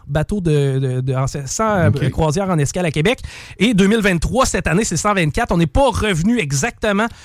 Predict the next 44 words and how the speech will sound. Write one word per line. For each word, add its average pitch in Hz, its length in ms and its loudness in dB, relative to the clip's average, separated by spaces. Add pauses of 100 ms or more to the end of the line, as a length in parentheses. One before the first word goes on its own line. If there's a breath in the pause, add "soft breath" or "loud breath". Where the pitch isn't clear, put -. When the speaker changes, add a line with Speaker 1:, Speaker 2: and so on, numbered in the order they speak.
(220 loud breath)
Speaker 2:
On 165 120 2
est 180 100 4
Speaker 1:
au, 180 80 2
Speaker 2:
proche. 156 180 -4
Speaker 1:
euh, 135 280 0
chiffre - 320 0
pré-pandémique, 156 640 -2
mais 196 100 -4
effectivement, 214 500 -4
on 170 80 0
est 151 80 0
rendu 147 280 -2
quand 165 160 2
même 233 140 -4
assez 156 220 -6
proche. 180 320 -2
Speaker 2:
C'est 135 80 0
impressionnant 208 400 0
à 131 60 2
voir 139 180 2
ces 123 120 0
bateaux-là, 110 460 0
là. 120 80 2
Je 92 100 0
les 117 180 2
ai 120 40 0
pas 143 140 2
mal 147 200 0
tous 143 220 0
vus 135 120 0
passer, 143 420 0
justement, 170 340 -4
en 165 120 -2
fin 135 140 -2
de 117 60 -4
semaine 135 380 0
ou 120 100 4
Speaker 1:
Ouais. 214 180 4
Speaker 2:
euh, 107 60 -2
pendant 101 200 -2
la 101 80 -2
semaine. 123 400 -2 (400 soft breath)
C'est, 92 320 -6 (160)
c'est - 300 -2